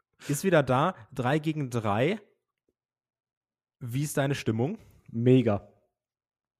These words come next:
Speaker 2: Also, ja, vielleicht, weil es so, so alter Mann, der den halt noch aus der Attitude-Zeit hatte,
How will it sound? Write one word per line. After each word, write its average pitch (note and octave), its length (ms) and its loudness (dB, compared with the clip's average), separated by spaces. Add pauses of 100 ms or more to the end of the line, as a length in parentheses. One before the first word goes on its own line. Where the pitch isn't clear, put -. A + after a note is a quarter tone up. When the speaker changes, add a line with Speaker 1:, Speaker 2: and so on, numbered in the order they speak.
Speaker 2:
Also, B2 260 2 (420)
ja, B2 140 2
vielleicht, C3 320 2
weil B2 100 4
es - 240 -4
so, A2 360 -2
so A#2 140 -2
alter A#2+ 300 -2
Mann, A2 240 -2
der A2+ 100 0
den G#2+ 220 -2
halt G#2+ 200 -6
noch A2 160 -8
aus G#2+ 140 -8
der D#2+ 100 -8
Attitude-Zeit G#2+ 680 -6
hatte, A2 260 -6